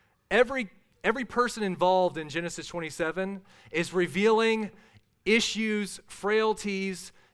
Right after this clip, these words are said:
even sin in the way that they're interacting with each other. And through all of that, God in his sovereignty is accomplishing his purposes. His will is being done in the midst of the frailty and sins of all the people involved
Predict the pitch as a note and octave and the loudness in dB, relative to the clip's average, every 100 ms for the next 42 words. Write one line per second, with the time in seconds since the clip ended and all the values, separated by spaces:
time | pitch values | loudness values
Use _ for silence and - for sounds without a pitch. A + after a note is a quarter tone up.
0 | - G#3 G#3+ F#3+ - - A#3 G3+ F3+ F3 | -6 0 2 0 -4 4 6 6 4 2
1 | E3+ F3+ G#3 G#3 G3 F#3+ F3 F#3 E3+ E3+ | 0 2 4 2 2 0 0 0 2 0
2 | F3 F3+ D3+ D3 C3 C3+ A#2+ A2+ A2+ A#2 | -2 -6 -6 -8 -8 -6 -4 -4 -4 -8
3 | _ _ - D#3 E3+ - F3 A3 C4 A3+ | _ _ -10 -6 -4 -6 -8 -6 -4 0
4 | F3+ A#3 G#3+ C#3+ D3 C#3+ - A#2+ E3 G3 | 2 4 4 2 0 -2 -4 0 2 4
5 | G#3 G#3+ G#3+ F#3+ D#3+ D#3+ D#3+ - F3+ F3 | 2 2 -2 -6 -6 -6 -6 -2 0 0
6 | E3 - C#3 B2 B2 - _ _ _ - | -2 -8 -8 -6 -8 -12 _ _ _ -8
7 | D3 D#3 - G3 G3+ F#3+ F3 F#3 F3 E3+ | -6 -6 -6 -4 -4 -4 -6 -6 -8 -8
8 | D3 - D3+ - D3+ C#3 G#2+ F2+ C#2 - | -14 -14 -12 -8 -6 -6 -10 -14 -18 -20
9 | - _ _ _ _ _ F3 F#3+ F#3+ D#3+ | -20 _ _ _ _ _ 2 2 2 0
10 | F3+ G3 E3 C3+ E3+ E3+ C#3+ D3+ D3+ D3 | 0 2 0 -4 -6 -6 -4 -2 -2 -4
11 | D3 C#3+ D3+ E3+ - D3 C3+ - D#3 D3+ | -8 -8 -6 -6 -8 -10 -10 -6 -2 -2
12 | D#3 D#3 D3 C#3+ C3 C3 D#3+ C#3+ C#3 C3 | -4 -8 -8 -8 -10 -10 -8 -8 -8 -12
13 | - - - B2+ C3 F#3+ A3+ A3 - G3+ | -18 -20 -12 -6 0 0 2 -2 -4 -6
14 | F#3 F3 D3+ D3 C3+ A2+ G#2 | -4 -6 -2 -2 0 -2 -6